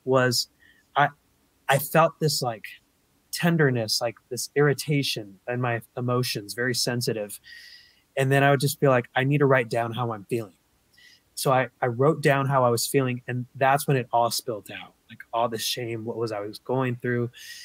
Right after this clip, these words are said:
my attractions, my fetishes, and, like, all kinds of anything that had to do with sexual, like, arousals or physical attractions, sexual attractions.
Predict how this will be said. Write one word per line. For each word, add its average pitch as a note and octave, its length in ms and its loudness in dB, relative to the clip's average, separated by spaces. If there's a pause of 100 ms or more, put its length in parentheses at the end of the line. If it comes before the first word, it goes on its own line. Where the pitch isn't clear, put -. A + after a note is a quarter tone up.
(240)
my A#2 220 -2
attractions, C3+ 1040 2
my A2+ 320 -2
fetishes, C3 960 0
and, A#2+ 120 -4
like, A2+ 280 -2
all C3+ 200 8
kinds C3+ 320 -6
of B2 100 -10
anything F3 360 2
that D3 160 0
had C#3 180 -2
to C3+ 60 -6
do C3+ 160 0
with B2 180 0 (640)
sexual, D3 680 2 (140)
like, B2+ 180 -6
arousals C#3+ 800 2
or A#2 120 -14
physical C#3+ 380 -2
attractions, A#2+ 720 -4
sexual A#2+ 340 -6
attractions. - 760 -10